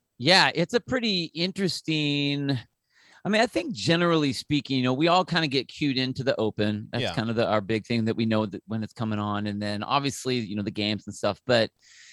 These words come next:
Speaker 1: I like, I really like that CrossFit has thrown this out. Just another little community type
Speaker 2: Mm-hmm.
Speaker 1: of thing. I mean, it's, it's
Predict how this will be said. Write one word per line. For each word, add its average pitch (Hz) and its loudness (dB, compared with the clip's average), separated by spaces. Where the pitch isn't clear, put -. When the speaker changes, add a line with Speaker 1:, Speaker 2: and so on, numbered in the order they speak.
Speaker 1:
I 180 2
like, 156 4
I 262 2
really 277 2
like - 0
that 196 -2
CrossFit 151 2
has 143 -2
thrown 143 0
this 139 -2
out. 135 4
Just - -12
another 175 0
little 160 4
community 143 0
type 139 2
Speaker 2:
Mm-hmm. - -4
Speaker 1:
of 190 -8
thing. 143 -2
I - -2
mean, 123 2
it's, 127 -2
it's - -12